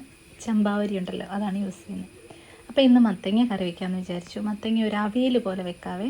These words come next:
നല്ല ടേസ്റ്റാണ്. അതിന് വേണ്ടിയിട്ട് ഞാനിവിടെ മത്തങ്ങ മുറിച്ചപ്പോൾ നല്ല മൂത്ത മത്തങ്ങയായിരുന്നു. അതിന് വേണ്ടി കുറച്ച് കുരു ഞാനിവിടെ ഉണക്കി ഇങ്ങനെ എടുത്ത് വെക്കാറുണ്ട്. നമ്മളിങ്ങനെ മത്തങ്ങയുടെ ആ ഒരു കുരു വെള്ളത്തിലിട്ട് നന്നായിട്ട്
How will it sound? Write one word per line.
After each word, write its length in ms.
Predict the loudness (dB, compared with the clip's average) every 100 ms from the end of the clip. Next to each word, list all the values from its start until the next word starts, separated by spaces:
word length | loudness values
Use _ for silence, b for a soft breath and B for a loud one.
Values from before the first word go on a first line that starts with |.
| 0
നല്ല 140 | 0 -2 -2
ടേസ്റ്റാണ്. 500 | -4 -6 -8 -6 -6 B B B B
അതിന് 160 | 2 4
വേണ്ടിയിട്ട് 260 | 4 2 2 0
ഞാനിവിടെ 280 | 0 0 -2
മത്തങ്ങ 360 | -2 -2 2 4
മുറിച്ചപ്പോൾ 380 | 2 0 -6 -2 -2
നല്ല 200 | -2 -2 0
മൂത്ത 240 | 0 -2 -2 -2
മത്തങ്ങയായിരുന്നു. 580 | -2 -6 -6 -6 -10 -12 B B B B -2
അതിന് 200 | 2 2 2
വേണ്ടി 140 | 0 -2
കുറച്ച് 260 | -8 -8 -6
കുരു 260 | -4 -2 -2
ഞാനിവിടെ 380 | -2 -4 -4 -6 -8 B B _ -4
ഉണക്കി 360 | -4 -4 -8 -10 -4
ഇങ്ങനെ 180 | -2 0 -2
എടുത്ത് 160 | -6 -8
വെക്കാറുണ്ട്. 500 | -8 -8 -6 -6 -4 0
നമ്മളിങ്ങനെ 400 | 2 4 2 2 0
മത്തങ്ങയുടെ 480 | -2 -4 -2 -2 -2 -2
ആ 60 | -2
ഒരു 140 | -2 -6 B B B 0
കുരു 180 | 2 2
വെള്ളത്തിലിട്ട് 460 | 0 -2 -4 -4 -2
നന്നായിട്ട് 440 | -2 -2 -4 -6